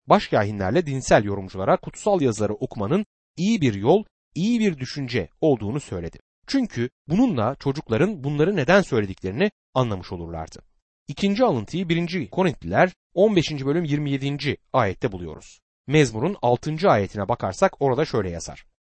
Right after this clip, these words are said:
"Ellerinin eserlerine onu egemen kıldın. Her şeyi ayaklarının altına serdin." Yeni Antlaşma bölümünde ise Elçi Paulus Korint'teki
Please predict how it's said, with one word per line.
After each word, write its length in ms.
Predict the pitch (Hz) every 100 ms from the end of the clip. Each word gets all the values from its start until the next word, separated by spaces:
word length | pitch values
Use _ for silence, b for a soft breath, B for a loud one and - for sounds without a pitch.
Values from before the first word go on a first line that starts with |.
| _ _ 151
"Ellerinin 600 | 156 160 160 196 233 -
eserlerine 760 | 127 - 127 113 104 113 180 - _
onu 220 | 135 165 -
egemen 420 | 120 127 139 117
kıldın. 340 | - 90 - - _ _ _ _
Her 200 | 185 165
şeyi 400 | - 104 127 202
ayaklarının 640 | 127 123 - 95 90 156 180 -
altına 360 | 104 - 90
serdin." 360 | - 82 78 - _ _ _
Yeni 180 | 123 202
Antlaşma 560 | 233 - 110 - 95 -
bölümünde 400 | 113 110 98 92
ise 280 | 87 - 185
Elçi 240 | 139 120 -
Paulus 440 | 170 101 127 - - _ -
Korint'teki 600 | 220 202 - 123 107